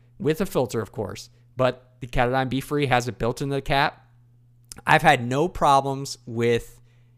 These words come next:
clogging. It's unbelievable. Uh, and it, again, two years running, I have had no issues. And I'm telling you, I had four people on the, on the hike with me, and every single one of 'em used my, my Be Free at least once.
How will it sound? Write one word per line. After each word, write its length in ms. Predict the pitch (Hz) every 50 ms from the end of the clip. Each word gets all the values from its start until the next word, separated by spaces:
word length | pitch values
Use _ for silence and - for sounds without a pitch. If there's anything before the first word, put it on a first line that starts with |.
| _ _
clogging. 640 | - - - 131 139 156 170 180 185 190 208 220 - - - _ _ _ _ _ _ - -
It's 220 | 135 127 - - -
unbelievable. 1000 | 135 139 160 196 202 208 190 170 156 156 143 139 139 131 135 131 127 131 - - - _ _ _ _ _ - _ -
Uh, 520 | 127 131 127 123 120 123 120 117 113 110 - -
and 100 | 131 127
it, 160 | 127 123 - -
again, 320 | 135 131 113 170 180 131
two 180 | - - - 180
years 260 | 190 185 180 185 -
running, 320 | 165 160 151 165 170 - -
I 100 | - 113
have 120 | 131 120
had 180 | 127 127 123 120
no 180 | 117 123 127 131
issues. 460 | 127 117 - - 113 104 101 - - - - - _ - -
And 200 | 131 135 127 123 -
I'm 200 | 131 131 127 123
telling 340 | - - 156 156 160 147 127
you, 240 | 117 110 107 110 - _ _ _ _ _ _ _ _ _ _ _ _ _ _ -
I 140 | 123 135 131
had 160 | 139 135 131
four 300 | - - 151 165 175 180
people 280 | - 196 185 190 170 151
on 180 | 147 147 143
the, 100 | 139 -
on 160 | - 123 135 135
the 80 | 127
hike 240 | 113 131 127 123 -
with 140 | 110 104 -
me, 180 | 113 107 - - - _ -
and 200 | - 135 - - -
every 600 | 131 143 143 156 175 202 220 220 220 208 - - -
single 340 | - - - 156 147 147 156
one 200 | 139 127 131 131
of 60 | 139
'em 280 | 139 147 156 165 175 196 - _ _ - - - -
used 400 | - 127 123 131 147 156 139 -
my, 380 | 139 135 127 127 123 123 123 -
my 200 | - 123 120 120
Be 220 | 110 113 123 120 117
Free 360 | - - 127 120 120 123 -
at 140 | - 123 113
least 260 | 113 131 135 - -
once. 360 | 120 104 95 - - - -